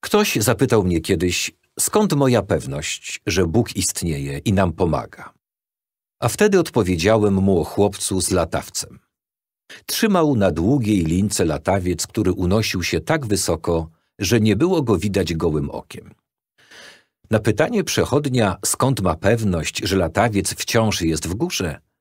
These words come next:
chłopiec odpowiedział, że co jakiś czas czuje pociągnięcie sznurka.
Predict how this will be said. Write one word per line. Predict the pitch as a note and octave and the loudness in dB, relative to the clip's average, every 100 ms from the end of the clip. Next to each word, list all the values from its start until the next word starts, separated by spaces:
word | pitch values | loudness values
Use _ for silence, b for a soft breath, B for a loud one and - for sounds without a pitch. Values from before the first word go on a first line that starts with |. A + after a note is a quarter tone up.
| _ _ - | _ _ -4
chłopiec | E3+ E3 D3 | 0 0 0
odpowiedział, | - A#2 - E2+ B2 B2+ C3 A#2 G#2 b b - | 0 -2 0 0 0 0 2 0 -2 b b -8
że | F#2 A2+ | 0 0
co | A2 A#2+ | 2 0
jakiś | F#3+ - A#2+ - | 0 -2 -6 -4
czas | - D3+ D3 | 0 0 0
czuje | - F3 D3 C3 | -2 2 2 2
pociągnięcie | - B2 A#2 G2+ E2+ E2+ D2+ E2 | 0 -2 0 -2 -2 -2 -2 -4
sznurka. | - D2+ B1+ - - - | -4 -6 -10 -12 -20 -20